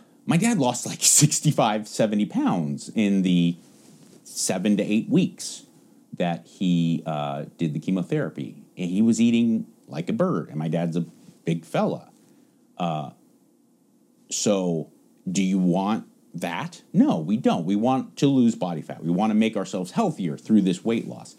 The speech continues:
And that is not gonna come quickly. In fact, if it is coming too quickly, you're doing something wrong, and you're gonna end up going into the ever-frustrating yo-yo cycle that just makes people give up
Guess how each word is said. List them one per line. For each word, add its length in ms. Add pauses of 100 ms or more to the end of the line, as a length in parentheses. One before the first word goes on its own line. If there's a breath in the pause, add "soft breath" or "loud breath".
(260 loud breath)
And 160
that 160
is 120
not 280
gonna 180
come 240
quickly. 520 (540)
In 140
fact, 320
if 220
it 100
is 160
coming 380
too 240
quickly, 640 (280 loud breath)
you're 320
doing 280
something 320
wrong, 320
and 120
you're 100
gonna 180
end 360
up 240
going 260
into 220
the 200
ever-frustrating 1040 (320 loud breath)
yo-yo 540
cycle 600 (180 loud breath)
that 180
just 320
makes 200
people 360
give 320
up 260